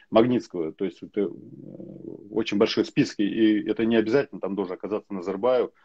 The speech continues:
с Токаевым или с Масилом. Нет, там будет оказываться любой участковый милиционер и любой районный или поселковый судья. Они все будут в этом списке. Поэтому, э, они сами собрали эту доказательную базу, они сами участвуют в этих преступлениях против собственного народа,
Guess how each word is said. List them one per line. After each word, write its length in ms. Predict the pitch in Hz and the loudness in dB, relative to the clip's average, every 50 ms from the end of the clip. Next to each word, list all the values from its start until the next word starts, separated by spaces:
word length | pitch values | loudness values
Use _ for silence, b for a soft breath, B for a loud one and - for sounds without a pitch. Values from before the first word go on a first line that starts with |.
| b b b _ _ | b b b _ _
с 80 | - | -6
Токаевым 480 | - 135 - - 110 101 98 95 80 85 | -4 -4 0 0 0 0 0 -2 -6 -10
или 60 | 82 | -12
с 60 | - - | -10 -10
Масилом. 460 | 107 101 - - - 95 82 78 90 | -10 -10 -10 -8 -10 -8 -8 -6 -6
Нет, 180 | 104 98 80 - _ _ _ _ _ | -6 -6 -6 -8 _ _ _ _ _
там 200 | - 104 104 104 | -6 -6 -6 -4
будет 240 | 98 98 - - - | -6 -8 -10 -10 -12
оказываться 480 | 92 98 - - 107 101 87 - - | -12 -6 -2 0 2 2 0 -2 -6
любой 320 | 95 95 104 113 120 110 95 95 | -6 -4 -2 2 2 2 2 0
участковый 500 | 110 - - 107 - - 107 98 92 92 | -4 -8 -8 -10 -10 -8 -6 -6 -4 -4
милиционер 600 | 95 90 87 - - 101 107 131 156 165 156 b b b b b b b b | -6 -6 -8 -6 -6 -4 0 2 2 0 0 b b b b b b b b
и 120 | - 110 98 | -2 0 2
любой 340 | 98 117 117 123 135 120 95 | 4 4 4 6 4 4 4
районный 460 | 92 101 110 117 127 120 120 110 104 | 4 2 0 0 0 -2 -2 -4 -6
или 140 | 98 98 95 | -8 -10 -10
поселковый 540 | 85 - 107 - - 98 - 123 117 107 98 | -10 -10 -10 -10 -10 -6 -2 -2 -2 -2 -2
судья. 420 | - - 113 98 101 104 87 73 - _ _ _ _ _ _ _ _ _ | -4 -6 -6 -4 -2 0 -2 -2 -4 _ _ _ _ _ _ _ _ _
Они 180 | - 92 101 101 | -8 -6 -6 -4
все 180 | - - 147 | -2 -2 -2
будут 220 | 120 104 90 - 90 | -2 -2 -4 -6 -6
в 20 | |
этом 200 | 104 - 98 92 | -6 -6 -6 -10
списке. 480 | - - - 117 - - - - - - _ _ _ _ _ _ _ | -12 -6 -4 -4 -4 -4 -8 -20 -20 -20 _ _ _ _ _ _ _
Поэтому, 1200 | - 82 85 - - - - 202 202 104 101 - - - 107 104 104 147 101 98 95 - 101 117 147 | -4 -2 0 0 0 0 0 0 0 0 -2 -4 -6 -8 -6 -4 -2 -2 0 0 -2 -2 -4 -6 -4
э, 40 | |
они 240 | - 92 101 127 131 | -2 0 2 0 0
сами 280 | 110 - 123 120 113 101 | 2 4 4 4 4 2
собрали 380 | - 107 92 101 117 113 107 98 | 0 0 2 4 4 4 2 2
эту 120 | - - | -2 -4
доказательную 560 | 98 98 - - 107 101 110 98 98 98 95 | -6 -4 -2 -2 -2 0 -2 -2 -4 -4 -4
базу, 300 | 95 120 131 120 117 107 | -2 -2 -2 -2 -2 -6
они 180 | 87 87 95 85 | -6 -8 -10 -8
сами 260 | - - 110 110 104 | -6 -6 -6 -4 -4
участвуют 500 | 98 92 - - 104 - - - 92 87 | -6 -6 -4 -4 -6 -6 -6 -10 -14 -14
в 20 | _ | _
этих 80 | _ | _
преступлениях 600 | - 98 - - - - - 131 131 123 117 - | -14 -14 -12 -12 -8 -2 0 0 0 0 -4 -4
против 220 | - 107 101 - - | -2 -4 -4 -4 -4
собственного 360 | - 110 101 - 107 104 101 | -4 -4 -4 -4 -2 0 0
народа, 300 | 95 95 95 95 95 - | 2 2 0 0 -2 -4